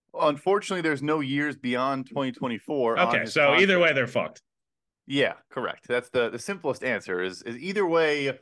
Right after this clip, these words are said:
Speaker 1: if you don't trade him, you have a dead cap hit of eleven point one million, eleven point two million dollars, and you save nothing. Um, you know, you just pay the same cap number as you would if he was there. Trade, you know, uh,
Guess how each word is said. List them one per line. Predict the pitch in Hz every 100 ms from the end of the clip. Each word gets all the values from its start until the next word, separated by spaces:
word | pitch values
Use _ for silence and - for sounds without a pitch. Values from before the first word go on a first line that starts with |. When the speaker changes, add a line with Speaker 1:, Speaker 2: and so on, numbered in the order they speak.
| _ _ _
Speaker 1:
if | 151 143
you | 151
don't | 127 175 -
trade | - 170 156
him, | 120 113
you | 127
have | 120
a |
dead | 110 135 139 131
cap | 139 135 -
hit | 127
of | 120 113
eleven | 117 127 127 127
point | 131 127 120 -
one | - 113 127 123 123 110
million, | 113 120 113
eleven | 135 139
point | 135 120
two | - 185
million | 160 143 135
dollars, | 123 120 120 120 113 - - - -
and | 123 117 110
you | - 120
save | - 143 127 113
nothing. | 123 101 98 87 - _ _ -
Um, | 135 120 110 107 107 _ -
you | 156
know, | 120
you |
just | 113 -
pay | - 143
the | 113
same | 151 135
cap | 123 131
number | 123 123 123
as | 110
you | 120
would | 120
if | 110
he | 123
was | 113 -
there. | 120 117 92 85 - _ _ _
Trade, | - 185 185 180 175 175
you | - 139
know, | 127
uh, | 123 135